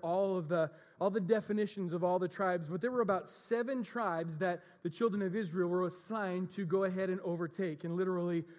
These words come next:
to get out of their way. And, and, and as I did this research, listen, you, you need to get this if you want to, but if you want to get this research, I have a list of all the definitions of all the tribes and what they mean, but then I have a bunch of scriptures that backed it up so you can,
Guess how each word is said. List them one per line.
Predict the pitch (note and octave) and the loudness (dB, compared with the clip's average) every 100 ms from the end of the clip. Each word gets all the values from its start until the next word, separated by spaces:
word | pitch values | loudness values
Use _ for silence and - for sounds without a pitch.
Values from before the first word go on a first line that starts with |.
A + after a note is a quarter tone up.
| - | -4
to | F#3+ | -2
get | D#3 G3+ | 2 4
out | F#3 F#3 | 4 2
of | F#3+ | 0
their | F3+ E3 | 0 0
way. | F3+ D#3+ C#3 - - _ | 0 -2 -4 -12 -20 _
And, | G3+ | -2
and, | G#3+ A3 G#3+ | 0 -2 -2
and | G#3+ | -2
as | A3+ | 0
I | A#3 | 0
did | G#3 C4 | -2 -2
this | A#3 A#3 | -4 -4
research, | B3 - E3+ - | -4 -2 -4 -4
listen, | G#3 G3+ E3 E3 | -4 -2 -4 -4
you, | G#3 F3+ | -4 -2
you | G3+ | 0
need | G#3+ A3+ | 0 -2
to | F3+ | -2
get | F#3+ | -2
this | F#3 D#3 F#3 | -2 -4 -4
if | F3+ | -4
you | E3+ | -4
want | F3 - | -4 -6
to, | F3 E3 | -4 0
but | F3 - - - | 0 -2 -18 -6
if | G#3+ G3+ | -2 0
you | G#3+ | 0
want | A#3 | 0
to | C4 | 0
get | A3 | -4
this | F#3 | -4
research, | A3 A3 F#3+ - | -2 -2 -2 -4
I | F#3 F#3+ | -4 -2
have | G3 G3 | -2 0
a | F#3+ | 2
list | F#3+ F#3 - | 2 0 -2
of | F3 E3+ | -4 0
all | F3+ A3+ | 0 2
the | F#3+ | 2
definitions | G#3+ G3+ G3+ F#3+ F#3+ | 0 0 -4 -4 -6
of | D#3+ | -2
all | E3+ F#3 | 0 0
the | F3+ | -2
tribes | - F3+ D#3+ D#3+ D#3 - - _ - | -2 0 0 -2 -6 -12 -20 _ 0
and | F3+ | 2
what | A3 | 4
they | G#3+ F#3+ | 4 4
mean, | G3 A#3+ G3 F3 F3+ D#3+ | 2 2 0 0 -2 -2
but | G3 E3 | -4 0
then | G#3 | 0
I | G3+ | 2
have | G3+ | 2
a | |
bunch | G3 F#3 | 0 -2
of | E3 | -2
scriptures | G#3+ - F3+ D#3 | -2 -2 -4 -2
that | F3+ | -2
backed | F3 F3 F3 | -2 -4 -4
it | F3 | -4
up | E3+ - | -4 -6
so | F3+ | -10
you | |
can, | E3+ D#3+ E3 F3+ | -6 -6 -6 -10